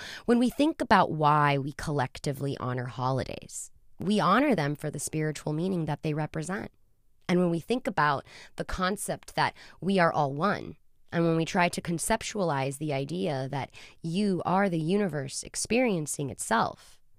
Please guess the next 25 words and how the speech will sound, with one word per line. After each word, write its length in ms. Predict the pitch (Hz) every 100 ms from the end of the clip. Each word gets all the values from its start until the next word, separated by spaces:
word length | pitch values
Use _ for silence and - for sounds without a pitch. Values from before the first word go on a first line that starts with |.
| - - - -
that 140 | 240
is 140 | 302 233
when 140 | 240
we 100 | 226
need 160 | 214 208
to 60 | 175
think, 440 | - 220 190 - _ _ -
how 180 | - 269
do 100 | 339
we 120 | 349
personally 800 | 294 - 214 - 220 208 175 165
relate 560 | 170 170 156 170 156 - -
to 120 | 190
this 400 | 160 214 214 -
specific 720 | - - - - 202 - 165 -
moment 380 | 165 165 151 -
in 140 | 143
time, 380 | - 139 123 67 _ _ _
and 100 | 151
how 380 | 147 180 180 170 -
are 120 | 151
we 100 | 147
connected 420 | - 160 - -
to 160 | - -
it? 140 | -